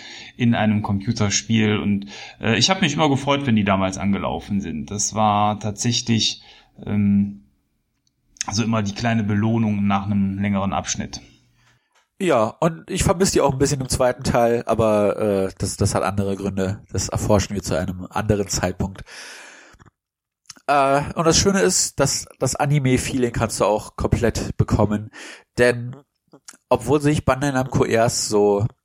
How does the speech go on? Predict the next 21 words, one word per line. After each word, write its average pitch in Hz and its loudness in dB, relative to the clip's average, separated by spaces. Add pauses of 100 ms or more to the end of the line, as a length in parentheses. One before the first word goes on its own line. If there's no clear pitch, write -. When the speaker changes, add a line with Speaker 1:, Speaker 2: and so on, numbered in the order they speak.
(1500)
Speaker 2:
ja, 107 2
geziert 139 0
hat, 120 2
den 107 0
Teil 110 2
zu - -2
uns - -6
zu 117 -2
bringen, 104 -2 (640)
haben 127 0
sie 139 0
aus 135 0 (200)
irgendeinem 196 2
Grund, - -2
und 120 0
ich 120 -4
bin 120 -2
ihnen 120 -2
sehr 104 2
dankbar 98 0
dafür, 95 2